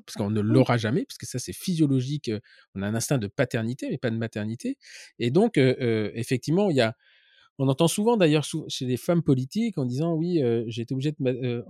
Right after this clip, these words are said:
Speaker 1: une femme en politique, c'est compliqué parce que, euh, bah, il y a la maternité, ou les gens, les femmes qui ont des, des, des grosses ambitions, elles, elles, elles savent pas à quel moment placer leur enfant. » Ça, c'est, c'est presque une stratégie de passer la, poser la maternité au bon moment, et cetera.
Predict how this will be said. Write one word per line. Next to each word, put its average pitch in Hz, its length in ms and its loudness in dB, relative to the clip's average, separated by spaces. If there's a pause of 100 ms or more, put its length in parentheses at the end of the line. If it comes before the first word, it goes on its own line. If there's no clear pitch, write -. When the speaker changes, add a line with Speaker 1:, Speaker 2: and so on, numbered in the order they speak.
(160)
Speaker 1:
une 120 140 -8
femme 160 260 0
en 123 60 -2
politique, 135 340 -2
c'est 131 120 -2
compliqué 170 640 2
parce 135 240 0
que, 190 400 4
euh, 117 360 2
bah, 120 140 0
il 131 80 2
y 135 40 2
a 127 40 4
la 127 80 0
maternité, 123 800 2
ou 139 160 2
les 123 160 -2
gens, 139 220 -2 (160)
les 117 80 -18
femmes 151 220 -2
qui - 80 -8
ont 117 40 -4
des, 104 200 -4 (160)
des, 104 100 -10
des 101 300 -8
grosses 165 360 4
ambitions, 160 600 -2
elles, 123 240 -4
elles, 120 180 -14 (120)
elles 113 100 -16
savent - 280 -8
pas 185 120 -4
à 160 40 0
quel 165 180 0
moment 156 260 2
placer 151 400 0
leur 147 160 2
enfant. » 156 400 2
Ça, 127 80 0
c'est, 123 180 -2 (220)
c'est - 120 -8
presque - 280 -4
une 143 80 4
stratégie 170 640 2
de - 80 -8
passer 147 260 0
la, 143 140 0
poser 160 260 0
la 151 80 2
maternité 139 540 0
au 165 80 6
bon 143 240 4
moment, 160 300 4
et 143 40 -2
cetera. 139 380 -8